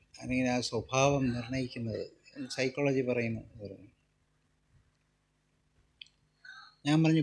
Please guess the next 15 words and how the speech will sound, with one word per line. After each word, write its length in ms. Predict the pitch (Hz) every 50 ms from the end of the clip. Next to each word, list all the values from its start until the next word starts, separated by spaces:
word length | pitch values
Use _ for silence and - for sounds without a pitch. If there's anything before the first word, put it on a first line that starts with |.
| 123
"ഭാഗ്യവശാൽ 640 | 147 143 147 156 156 170 165 160 151 - 160 160 160
എൻ്റെ 220 | 156 151 147 151
അമ്മ 220 | 143 143 147 147 143
എൻ്റെ 220 | 143 135 131 139
കൂടെ 160 | 139 135 131
തന്നെ 240 | 123 127 123 123 123 120
ഉണ്ടായിരുന്നു. 460 | 113 110 113 110 104 104 104 95 101 - _ _ _ _ _ - - _ _ _ - _ _ _ _ _ _ _ _ _ _ - - - - - - _ -
അമ്മ 180 | 123 127 123 123
ഒരു 100 | 120 123
ജോലിക്കും 500 | 117 127 123 123 123 123 123 127 123 110
പോയില്ല, 320 | 117 117 113 107 107 104 - - - _ _ - - -
എന്നെ 220 | 123 120 123 123
വളർത്താനായിരുന്നു 760 | 120 113 110 117 110 - - - 160 151 139 123 123 123 123 120
അമ്മ 240 | 113 110 113 113
ഉണ്ടായിരുന്നത്." 460 | 110 107 104 107 104 104 104 104 -